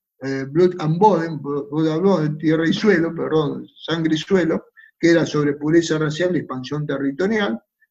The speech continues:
Él nació en Belgrano, estudió en Belgrano, por eso te dije lo del seminario rabínico.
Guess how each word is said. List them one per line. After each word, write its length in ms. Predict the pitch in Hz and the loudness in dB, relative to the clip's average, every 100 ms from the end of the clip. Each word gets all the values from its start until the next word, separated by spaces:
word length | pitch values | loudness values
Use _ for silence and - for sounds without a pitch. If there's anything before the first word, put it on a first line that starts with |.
| - | 0
Él 160 | 311 | 4
nació 260 | 269 240 262 | 4 4 4
en 80 | 233 | 4
Belgrano, 680 | 202 214 254 202 151 - _ _ _ _ _ | 4 4 4 2 -2 -6 _ _ _ _ _
estudió 680 | 156 151 196 208 240 254 - | -4 -2 2 2 4 2 -2
en 160 | 180 180 | -6 -2
Belgrano, 580 | 175 170 214 220 165 - | -2 2 2 4 2 -2
por 160 | 147 | -2
eso 240 | 165 170 156 | -2 -2 -2
te 80 | |
dije 180 | 156 160 | -2 -2
lo 140 | 151 151 | -2 -2
del 100 | 135 | -4
seminario 460 | 139 151 165 156 | -6 -4 -2 -2
rabínico. 600 | 147 170 196 143 - - | -2 0 0 -2 -8 -14